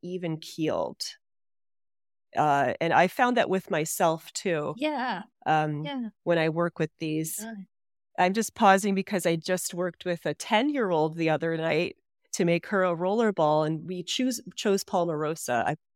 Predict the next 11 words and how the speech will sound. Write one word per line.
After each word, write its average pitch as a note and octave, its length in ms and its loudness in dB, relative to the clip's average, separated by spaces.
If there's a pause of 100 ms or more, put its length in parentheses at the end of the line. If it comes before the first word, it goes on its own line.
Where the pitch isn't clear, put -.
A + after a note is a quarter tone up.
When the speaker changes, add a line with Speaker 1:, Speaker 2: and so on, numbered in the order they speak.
(140)
Speaker 1:
presented E3+ 560 0
some G3+ 200 -4
oils G3+ 320 -4
to A#3 100 -4
her, G#3+ 280 2 (240)
and D#3 100 -4
she - 160 0
went E3 260 0
for D3 140 -2
this C#3+ 320 -2
one, - 300 -6